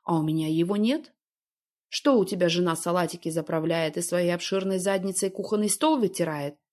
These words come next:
Потому что знает, что к ужину ты ей привезешь банку масла. А мне в этой жизни надеяться не на кого. Мне на эту банку масла еще заработать нужно».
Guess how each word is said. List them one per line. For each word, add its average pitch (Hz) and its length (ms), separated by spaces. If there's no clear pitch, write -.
Потому 208 320
что 233 180
знает, 208 400
что 175 220
к 175 80
ужину 175 340
ты 202 120
ей 175 140
привезешь 185 500
банку 165 420
масла. 165 480
А 233 120
мне 202 220
в 233 40
этой 240 220
жизни 180 320
надеяться 196 560
не 214 200
на 156 120
кого. 147 280
Мне 208 260
на 202 100
эту 202 140
банку 202 340
масла 196 300
еще 196 260
заработать 202 600
нужно». 143 420